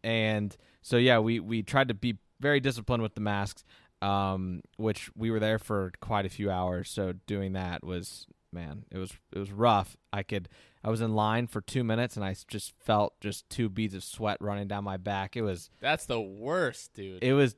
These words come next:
Speaker 1: it was disgusting. Two minutes in,
Speaker 2: That
Speaker 1: so we were off to
Speaker 2: or,
Speaker 1: a hot
Speaker 2: like,
Speaker 1: start.
Speaker 2: even when you have deodorant on, you start to get it running down the sides.
Speaker 1: Oof.
Speaker 2: Oh, dude. Oh, we don't
Speaker 1: Oof.
Speaker 2: have to talk about it.
Speaker 1: That's, that's gross. And
Speaker 2: We
Speaker 1: that's
Speaker 2: don't,
Speaker 1: exactly
Speaker 2: we don't
Speaker 1: what
Speaker 2: even have
Speaker 1: happened
Speaker 2: to
Speaker 1: to me
Speaker 2: get
Speaker 1: on
Speaker 2: into,
Speaker 1: Saturday.
Speaker 2: into crack sweat. That's,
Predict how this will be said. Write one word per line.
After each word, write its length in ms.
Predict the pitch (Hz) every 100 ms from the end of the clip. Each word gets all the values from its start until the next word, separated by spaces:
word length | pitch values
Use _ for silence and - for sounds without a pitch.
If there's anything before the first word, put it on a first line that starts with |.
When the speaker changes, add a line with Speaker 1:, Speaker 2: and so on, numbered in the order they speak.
| -
Speaker 1:
it 100 | 139
was 100 | 135
disgusting. 500 | 117 - 180 160 117
Two 200 | - 190
minutes 240 | 175 139
in, 60 | -
Speaker 2:
That 160 | 156 143
Speaker 1:
so 60 |
we 60 | 135
were 80 | 135
off 120 | 135
to 120 | 139
Speaker 2:
or, 60 | 127
Speaker 1:
a 80 |
hot 20 | 120
Speaker 2:
like, 220 | 127 107
Speaker 1:
start. 400 | - 117 98 - _
Speaker 2:
even 180 | 139 156
when 140 | 185 165
you 80 |
have 240 | 151 147 139
deodorant 420 | 135 131 143 147
on, 180 | 151 143
you 80 | 127
start 220 | 147 131
to 60 |
get 180 | 123 120
it 100 | 113
running 280 | 113 120 120
down 200 | 120 120
the 100 | 107
sides. 680 | - 104 107 120 135 - - _ _ _ -
Speaker 1:
Oof. 380 | 120 98 - - _
Speaker 2:
Oh, 260 | - 127 117 -
dude. 300 | - 113 98 98 -
Oh, 180 | 104 90 113
we 60 | 147
don't 40 | 156
Speaker 1:
Oof. 40 |
Speaker 2:
have 140 | 143
to 80 | 131
talk 260 | - 110 -
about 280 | 92 90 87
it. 100 | - _
Speaker 1:
That's, 400 | 120 113 - - -
that's 220 | 123 104
gross. 320 | 110 107 95 120
And 120 | 117
Speaker 2:
We 80 | 185
Speaker 1:
that's 80 |
Speaker 2:
don't, 80 | 233
Speaker 1:
exactly 180 | 202 -
Speaker 2:
we 40 | 233
don't 80 | 220
Speaker 1:
what 60 |
Speaker 2:
even 120 | 170
have 80 | 147
Speaker 1:
happened 180 | 143 104
Speaker 2:
to 0 |
Speaker 1:
to 0 |
me 80 | 139
Speaker 2:
get 20 |
Speaker 1:
on 40 | 127
Speaker 2:
into, 120 | 117
Speaker 1:
Saturday. 180 | 92 127
Speaker 2:
into 140 | 117
crack 400 | - 139 117 120
sweat. 280 | - 95 85
That's, 420 | 107 113 - -